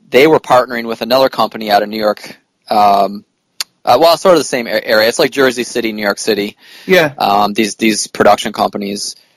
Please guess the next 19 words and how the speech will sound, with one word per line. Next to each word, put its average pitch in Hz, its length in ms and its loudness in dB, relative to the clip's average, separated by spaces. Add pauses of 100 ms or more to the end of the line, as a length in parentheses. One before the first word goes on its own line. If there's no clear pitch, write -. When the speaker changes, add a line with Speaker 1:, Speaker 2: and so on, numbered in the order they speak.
(220)
Speaker 1:
And, 117 540 2
um, 113 500 2 (180)
so 131 140 -4
Diamond 127 360 0
Jesus 120 320 -8
Productions 110 760 0 (280)
and 120 280 2
a 113 120 6
director 117 380 4
called, 110 400 2
uh, 107 220 6 (520)
uh, 110 220 4
named 127 240 0
Joe, 120 320 4
Joe 120 160 2
Pepitone. 107 640 -2 (240)
So 139 320 2
they 131 120 0
partnered 147 600 -2